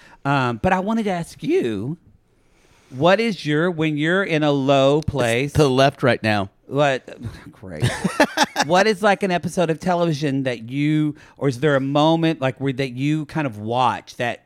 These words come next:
Speaker 1: that helps you kind of summon yourself, or
Speaker 2: Summon myself?
Speaker 1: I don't know. Either get, if you need to, like, get out of bed that day and you don't feel like doing it, or you feel a little down.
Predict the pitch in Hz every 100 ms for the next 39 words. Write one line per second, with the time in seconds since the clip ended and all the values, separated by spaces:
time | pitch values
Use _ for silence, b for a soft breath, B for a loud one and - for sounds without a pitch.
0 | _ - _ _ 117 131 - - 156 135
1 | - 147 - 131 104 - 160 139 117 95
2 | - 113 95 90 - 104 90 90 87 -
3 | 147 202 175 110 95 - 208 247 196 165
4 | 175 160 151 117 170 185 _ - 151 170
5 | 175 151 131 92 151 196 190 170 180 170
6 | 190 151 190 185 180 185 156 123 151 -
7 | 190 175 160 - 180 180 175 175 175 147
8 | 120 - 175 170 156 123 143